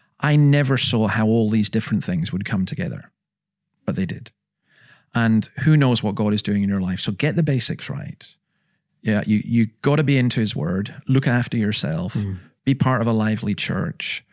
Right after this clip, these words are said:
Speaker 1: I, if, if you're not a Christian, <laughs> you need to come to know the Lord. You know, that's your first and number one priority. Otherwise, you're building your house on sand. So build your house on Christ, your life on Christ.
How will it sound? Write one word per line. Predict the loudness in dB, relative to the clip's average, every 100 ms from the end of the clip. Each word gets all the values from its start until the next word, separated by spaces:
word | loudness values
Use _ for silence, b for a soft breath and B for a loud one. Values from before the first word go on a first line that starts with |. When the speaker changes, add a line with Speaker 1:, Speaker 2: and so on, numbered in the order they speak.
| b b -6
Speaker 1:
I, | -2
if, | -2 -2
if | 0
you're | 2
not | 2
a | 2
Christian, | 0 0 0 -2
<laughs> | 0
you | 2
need | 2
to | 0
come | -2 -2
to | 0
know | 0
the |
Lord. | 0 -2 0
You | -2
know, |
that's | -2 -2
your | -4
first | -2 0 0
and | 0 0
number | 2 0
one | 0 -2
priority. | 0 0 0 -2 -6 -12 -16 b b
Otherwise, | 0 2 4 2
you're | 2
building | 2 2
your | 2
house | 0 -2 -2
on | -2
sand. | -2 -2 -4 -8 _ b b b b b
So | -8 -6 -8 _ -2
build | 2
your | 2
house | 2 0
on | -2
Christ, | -2 -4 -4 -4 -6 -4 -2
your | 0
life | 0 0
on | -4
Christ. | -4 -6 -6 -8 -12